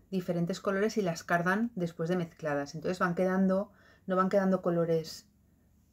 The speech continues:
Esta es más sólida, pero esta tiene un montón de matices. Entonces, eh, hablé con, con Laura de Mimosa, ella tiene, ha traído a la tienda la Plotulopi.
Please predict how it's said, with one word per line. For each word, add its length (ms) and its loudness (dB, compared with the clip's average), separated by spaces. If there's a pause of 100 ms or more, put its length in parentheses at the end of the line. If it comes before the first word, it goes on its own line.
(1900)
Esta 220 -8
es 60 -4
más 200 -4
sólida, 460 -10 (1000)
pero 160 -2
esta 160 -6
tiene 180 -2
un 60 0
montón 260 -2
de 80 -6
matices. 640 -14 (380)
Entonces, 520 0
eh, 460 -2 (420)
hablé 300 -2
con, 1300 0 (120)
con 180 0
Laura 260 4
de 80 4
Mimosa, 460 2
ella 160 0
tiene, 300 -2
ha 80 -6
traído 240 0
a 40 0
la 100 2
tienda 400 -2 (300)
la 180 0
Plotulopi. 640 -4